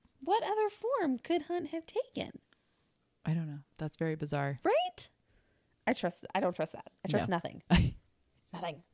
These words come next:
Speaker 2: Um, let's see. So then Ethan questions them, saying, like, like, "Hell's our enemy?" Just, like,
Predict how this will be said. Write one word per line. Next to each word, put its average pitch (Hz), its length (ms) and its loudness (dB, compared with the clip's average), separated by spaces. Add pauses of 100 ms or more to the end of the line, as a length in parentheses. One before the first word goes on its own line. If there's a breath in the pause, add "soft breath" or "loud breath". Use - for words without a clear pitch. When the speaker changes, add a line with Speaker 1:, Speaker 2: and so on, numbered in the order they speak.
(1300 loud breath)
Speaker 2:
Um, 143 500 4
let's 143 200 2
see. - 140 -2
So - 160 4
then 151 260 2
Ethan 143 560 2
questions 143 540 2
them, 139 220 4
saying, 135 640 0 (160)
like, - 360 0 (480)
like, 123 140 -2
"Hell's 135 280 2
our 139 180 6
enemy?" 185 600 2
Just, - 200 -8
like, 117 220 -2